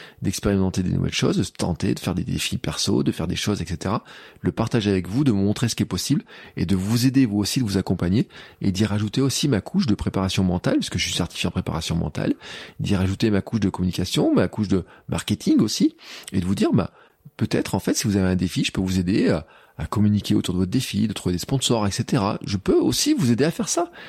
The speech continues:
Et que peut-être que le métier que je recherche, ça peut être ça aussi. Vous voyez ce que je veux dire ? Et donc là, je me libère, en fait, en disant, « Bah non, si le sport peut être un métier, peut-être pas comme je pouvais l'imaginer en étant un sportif de haut niveau, et cetera,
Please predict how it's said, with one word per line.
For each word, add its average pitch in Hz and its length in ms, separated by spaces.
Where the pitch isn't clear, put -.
Et 101 100
que - 100
peut-être - 340
que - 260
le 92 120
métier 98 320
que 113 80
je 95 60
recherche, - 380
ça 104 120
peut - 120
être 160 80
ça - 200
aussi. - 360
Vous - 40
voyez 110 300
ce - 60
que 117 100
je 107 80
veux 110 60
dire ? 95 200
Et - 140
donc 147 260
là, 127 100
je 113 80
me 98 80
libère, 98 400
en 107 60
fait, - 200
en 98 60
disant, « 90 180
Bah 92 140
non, 254 240
si - 200
le 170 120
sport - 260
peut 110 100
être - 140
un 98 40
métier, 95 400
peut-être - 300
pas 156 120
comme 139 220
je 107 180
pouvais 123 460
l'imaginer 110 600
en 117 120
étant 95 240
un 92 60
sportif 104 480
de 95 80
haut 92 100
niveau, 95 300
et 92 40
cetera, 82 520